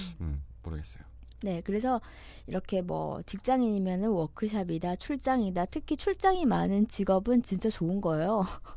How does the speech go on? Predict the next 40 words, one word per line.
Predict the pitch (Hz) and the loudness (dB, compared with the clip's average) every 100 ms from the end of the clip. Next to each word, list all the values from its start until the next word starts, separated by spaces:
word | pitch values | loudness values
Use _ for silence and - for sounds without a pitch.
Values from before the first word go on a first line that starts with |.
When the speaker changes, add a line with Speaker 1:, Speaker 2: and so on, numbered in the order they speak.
| - | -14
Speaker 1:
<laughs> | - - - | -14 -14 -12
Speaker 2:
그쵸. | - - 107 98 | -10 -6 -4 -4
Speaker 1:
출장 | - - 339 320 | -2 2 2 0
핑계로 | 359 330 269 | -2 2 4
될 | 185 | 2
수 | 185 156 | 2 0
있으니까. | 151 180 156 - 208 208 175 - - - | 0 0 0 2 4 4 0 -6 -16 -10
그런데 | - 262 294 | 2 4 4
중요한 | 330 240 240 254 254 | 4 4 6 8 6
거는 | 226 226 285 247 170 - - - - 185 | 4 4 4 2 0 -4 -10 -20 -8 -2
요건 | 220 277 | 2 4
약간 | 202 214 220 | 4 2 0
횟수의 | 339 - 302 | 0 0 2
제한이 | 202 214 196 | 4 4 4
있어요. | 156 - 135 156 185 - 185 - | 0 -2 -2 0 -2 -4 -6 -4
워크숍을 | 180 - 277 262 247 | -4 0 0 2 0
한 | 285 294 | 0 2
달에 | 285 269 | 2 4
몇 | 180 156 | 4 2
번씩 | 202 - | 0 0
가는 | - 180 190 | 0 0 2
건 | 185 | 2
아니지 | 156 160 170 | 4 4 2
않습니까? | 143 143 156 143 - 180 180 160 | 0 0 -2 -2 0 0 0 -2
뭐 | - | -4
Speaker 2:
그쵸. | 196 | 4
Speaker 1:
분기별로 | 233 233 254 277 254 | 6 8 8 6 6
갈 | 196 | 2
때도 | 185 180 | 2 0
있으니까 | 165 - 185 165 - 214 214 180 - - - - - | -2 0 -2 -2 0 0 0 -2 -6 -14 -18 -12 -4
요런 | 185 202 226 | -2 0 2
거는 | 214 214 247 | 2 4 2
좀 | 247 240 302 330 | 2 2 0 -2
Speaker 2:
아, | 104 | -2
근데 | 127 131 | 0 0
<laughs> | - - - - - - - - - - - | 0 -6 -12 -14 -12 -12 -14 -12 -10 -8 -2
이 | 143 | 0
횟수 | 175 180 190 | 2 0 -2
제한도 | 156 143 131 131 131 | 0 0 2 2 0
좀 | 117 117 | 0 -4